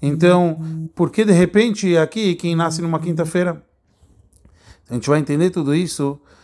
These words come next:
através da linguagem Chasdo Shel HaKadosh Baruch Hu, que a gente falou que é a bondade divina.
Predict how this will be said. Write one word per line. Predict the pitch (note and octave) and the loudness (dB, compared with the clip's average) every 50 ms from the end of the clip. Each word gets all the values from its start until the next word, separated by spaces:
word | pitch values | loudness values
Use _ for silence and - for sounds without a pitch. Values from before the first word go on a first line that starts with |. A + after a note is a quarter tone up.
| _ _ _ _ | _ _ _ _
através | - A#2 A#2+ - B2+ B2+ B2 B2+ D#3+ E3+ D#3 D3 C#3+ C#3 C3 - - - - _ _ _ _ | -10 -10 -6 -2 -2 -2 4 6 6 6 6 6 2 0 -2 -6 -12 -16 -18 _ _ _ _
da | - B2+ A#2 B2 B2 A#2+ A#2 | -18 -8 -4 -2 -2 -2 -2
linguagem | A#2 B2 C3 B2+ C3 D3 D#3 D#3+ C#3+ B2 C#3 C3+ C3+ C3 - _ _ - - - _ _ _ | -4 -6 -4 0 2 4 4 4 2 0 -4 -6 -6 -8 -10 _ _ -20 -20 -20 _ _ _
Chasdo | - - - D3+ D3 C#3 B2 C3 F3 F#3 | -16 -6 0 0 0 0 2 2 2 2
Shel | E3+ - D#3+ D3 | 2 2 -2 -2
HaKadosh | C#3 - D3+ C3+ C3+ B2+ | 0 -2 -4 -4 -4 -4
Baruch | B2 C#3+ C#3 C3 C3 C#3+ | -2 -2 -2 -2 -4 -4
Hu, | D3+ C#3+ B2 - | -4 -4 -4 -6
que | - - | -10 -10
a | - | -10
gente | A#2+ A#2 - C3+ | -10 -8 -10 -12
falou | - - C#3 D3 F3 F3+ E3 D3+ D3 C#3 | -8 -6 -2 0 2 4 4 2 2 -2
que | D3 - C#3 C3+ C3+ C3+ C3 B2 - _ - - - - _ _ _ | -4 -6 -4 -4 -4 -4 -6 -10 -14 _ -20 -20 -20 -20 _ _ _
é | - C3+ | -2 -2
a | C3+ | -2
bondade | C3 B2+ C#3 C#3+ D3 C#3 D#3 E3 F3 D3+ D3+ C#3+ | 0 0 0 0 4 4 6 4 4 2 0 -6
divina. | C#3 C#3 B2 C3+ C#3 C3 A#2 G#2+ - - | -6 -6 -4 -4 -4 -4 -6 -8 -12 -18